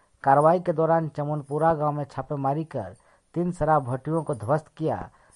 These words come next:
जिसमें बिरासी लीटर देसी महुआ शराब के साथ पाँच सौ पंचानवे लीटर जावा महुआ बरामद किया। साथ ही तीन भट्टियों से शराब बनाने के उपकरण भी बरामद किया।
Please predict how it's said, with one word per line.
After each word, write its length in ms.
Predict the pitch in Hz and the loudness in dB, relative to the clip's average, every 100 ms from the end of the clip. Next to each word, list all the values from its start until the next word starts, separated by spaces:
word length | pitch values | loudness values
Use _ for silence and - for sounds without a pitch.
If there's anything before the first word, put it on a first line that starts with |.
| - | -16
जिसमें 320 | 131 156 131 | -8 -6 -2
बिरासी 400 | 104 143 147 156 | 2 6 6 4
लीटर 280 | 170 156 156 | -2 -4 -4
देसी 380 | 131 139 127 160 | -6 -6 -6 -6
महुआ 280 | 147 131 139 | -4 -2 -4
शराब 340 | - 135 143 - | -2 -2 -4 -4
के 80 | 151 | -6
साथ 260 | 147 110 - _ _ _ - | -4 -4 -8 _ _ _ 2
पाँच 180 | 139 131 | 2 2
सौ 120 | 151 | -2
पंचानवे 600 | 139 147 127 131 131 147 | -4 -6 -2 -2 -2 -2
लीटर 440 | 147 135 147 135 131 - 117 | -4 -6 -4 -6 -8 -18 -10
जावा 340 | 135 131 143 | -2 0 2
महुआ 300 | 139 131 131 | 0 -2 -2
बरामद 460 | 113 123 131 139 135 - | -2 -2 -2 -2 -8 -8
किया। 260 | 135 87 - - _ _ _ _ _ | -8 -8 -12 -20 _ _ _ _ _
साथ 220 | 147 143 | 4 6
ही 60 | 185 | 0
तीन 280 | 175 180 170 | -4 -4 -2
भट्टियों 400 | 143 147 151 165 | -2 -4 -2 -2
से 200 | 147 160 | 0 -4
शराब 500 | - - 139 143 139 | -4 -4 2 2 2
बनाने 360 | 143 143 139 143 | 0 0 -2 -4
के 120 | 147 | -6
उपकरण 420 | 135 - 135 147 | -10 -6 -4 -2
भी 100 | 143 | -4
बरामद 420 | 135 131 131 127 | -2 -2 -4 -6
किया। 380 | - 123 90 80 | -10 -12 -10 -14